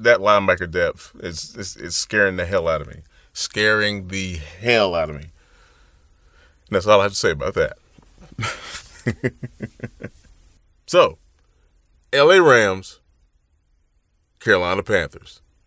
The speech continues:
Sunday. It's frickin' on. Where you gonna be at, Kevin?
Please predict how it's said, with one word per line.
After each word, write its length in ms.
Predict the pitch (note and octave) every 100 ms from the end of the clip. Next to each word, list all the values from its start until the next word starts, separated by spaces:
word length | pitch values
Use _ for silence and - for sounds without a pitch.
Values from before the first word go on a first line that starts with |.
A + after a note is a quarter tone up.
| _
Sunday. 680 | - A#2+ C3+ G#2+ E2 - - _ _ _ _ _ _ _ _ _ _ _
It's 240 | - G2+ -
frickin' 500 | - B2+ A2+ A2+ G#2+
on. 280 | F2 C2 - _ _
Where 120 | F3+
you 60 | F#3+
gonna 120 | D#3
be 180 | C3+ C3
at, 140 | G2+
Kevin? 260 | A2 G2+